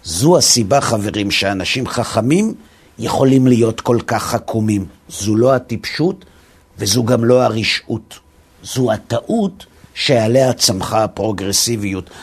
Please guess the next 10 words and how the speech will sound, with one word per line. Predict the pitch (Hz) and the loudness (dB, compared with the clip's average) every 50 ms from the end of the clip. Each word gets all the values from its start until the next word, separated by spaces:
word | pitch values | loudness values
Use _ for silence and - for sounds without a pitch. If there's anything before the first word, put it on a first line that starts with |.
| - - | -14 -10
זו | 92 90 117 113 82 | -2 0 2 2 2
האמונה | - - - 127 117 113 113 110 117 147 170 160 143 156 - - - _ _ | 2 2 2 0 0 0 0 0 0 0 0 0 0 -2 -6 -10 -14 _ _
שהאדם | - - - - 107 90 110 107 107 107 98 98 143 143 143 123 - - | -12 -6 -4 -2 -2 0 0 -2 -2 -2 0 0 0 0 0 -2 -4 -2
טוב | - 160 208 208 165 131 | 0 0 0 0 0 2
ביסודו | 120 139 131 123 - - - 135 123 113 123 123 131 135 135 - - _ _ _ _ _ _ 85 | 2 4 4 4 2 0 0 0 0 2 2 2 2 2 -2 -6 -12 _ _ _ _ _ _ -12
ולא | 87 85 123 104 107 120 123 107 101 | -6 -4 0 2 4 4 4 4 2
רע | 107 113 120 | 2 2 0
ביסודו. | 107 90 101 107 104 95 - - - 95 87 92 87 - - - - - - | 0 -2 -4 -4 -2 -4 -4 -4 -4 -6 -6 -6 -8 -10 -12 -20 -20 -16 -12
זו | 82 76 - 160 170 | -6 -2 0 0 0
הסיבה | 151 117 - - - 107 92 95 123 123 120 113 | 0 0 -2 -2 -2 -2 -2 0 2 2 2 0